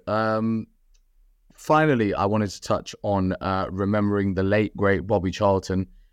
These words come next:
uh, who passed away, sadly, this weekend. Uh, he was a World Cup winner, of course, in nineteen sixty-six with England. Uh, he won the European Cup ten years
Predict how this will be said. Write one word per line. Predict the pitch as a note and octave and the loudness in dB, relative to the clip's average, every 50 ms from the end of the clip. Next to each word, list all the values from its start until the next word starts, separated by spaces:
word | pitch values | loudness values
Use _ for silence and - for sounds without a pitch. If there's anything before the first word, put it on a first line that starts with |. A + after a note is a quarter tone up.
| _ - | _ -6
uh, | - F2+ F2+ F2 F2+ | -2 0 0 0 0
who | - - - G2+ G2+ F#2+ F#2 F2+ F2 F2 E2+ - | -2 -4 -4 -2 -2 0 0 0 -2 -4 -6 -6
passed | - - G2+ F#2+ F2+ - - - | -2 0 0 2 0 0 -4 -4
away, | F#2+ E2+ F2+ F2+ F2 E2+ E2+ - | -2 0 2 2 2 0 -2 -4
sadly, | - - - F#2 F2+ F2+ F2 F2+ F2 E2+ E2 E2 - - _ _ - - - | -8 -6 -2 -2 0 0 -2 -2 -2 -2 -2 -4 -6 -10 _ _ -20 -18 -6
this | - F2+ F2+ - - - | -2 -2 -2 -2 -4 -6
weekend. | F2 F2+ E2+ E2+ - G2 F#2+ F#2 F2+ F2+ F2+ - _ _ _ _ - | -4 -2 -2 -2 0 0 2 2 2 0 -2 -6 _ _ _ _ -4
Uh, | F#2+ F#2+ F#2 | -2 -2 -2
he | F2 G2 A2+ | 0 0 0
was | A2 G2+ G#2 | 0 0 0
a | G#2 | 0
World | F#2+ A2+ A#2 A#2 A2+ - | 2 4 4 4 4 4
Cup | - B2 F2+ - | 2 0 0 2
winner, | G#2+ A2+ A2 A2 G#2+ | 2 2 2 2 2
of | G#2 F#2 | 0 0
course, | - A2+ A2 G#2 - | -2 -2 -2 -2 -2
in | A2 G2 | -2 0
nineteen | G2+ G#2+ A2 G#2+ F2+ G#2 F#2+ | 0 0 0 0 -2 -2 -4
sixty-six | F2 - A2 - - - F2+ - G2+ F2 - | -4 -6 -10 -12 -10 -12 -10 -8 -8 -8 -6
with | F#2 F#2 F#2+ | -4 -2 0
England. | G#2 G2 F#2+ G2 F#2+ F#2 F#2 F#2 - _ _ _ - - _ | 2 2 2 2 2 2 0 -2 -8 _ _ _ -20 -14 _
Uh, | - F#2+ F#2+ F#2 | -2 -2 0 0
he | E2+ G2 A2 | 0 -2 0
won | G#2 A#2 A#2 A2 | 2 2 2 2
the | G#2+ | 0
European | G#2 F#2+ G#2 B2 B2 A#2+ F#2+ B2 A#2+ A2+ G#2+ - | 0 0 2 2 2 2 2 2 0 0 0 0
Cup | - B2 G#2 - - - | 0 0 0 -2 -6 -14
ten | - - - C3 C3 B2+ B2+ | -18 -6 -2 0 2 2 2
years | B2 G#2 A#2 A#2+ A#2 A2+ G#2+ G2+ F#2 | 2 2 2 2 2 2 2 0 -2